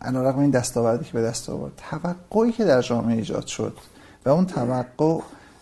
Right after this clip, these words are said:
اه، بخش قابل توجهش توسط رسانه‌ها ایجاد شد و البته از این رسانه‌ها باید صدا سیما رو بذاریم کنار، به خاطر اینکه صدا سیما مخالفش بود.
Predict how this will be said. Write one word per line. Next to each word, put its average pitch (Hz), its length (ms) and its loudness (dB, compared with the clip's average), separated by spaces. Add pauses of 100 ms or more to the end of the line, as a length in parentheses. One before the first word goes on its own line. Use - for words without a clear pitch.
(140)
اه، 120 300 2 (160)
بخش 131 260 0
قابل 123 240 2
توجهش 120 540 -2
توسط 127 520 0
رسانه‌ها 127 680 2
ایجاد 98 340 -6
شد - 220 -10 (440)
و 143 40 6
البته 139 380 6
از 170 120 6
این 180 100 4
رسانه‌ها 143 320 4
باید 156 140 4
صدا 120 220 0
سیما 123 240 2
رو 139 80 4
بذاریم 131 260 4
کنار، 127 400 4
به 139 60 0
خاطر 120 300 -4
اینکه 139 160 -6
صدا - 160 -6
سیما 127 160 -2
مخالفش - 520 -4
بود. - 240 -20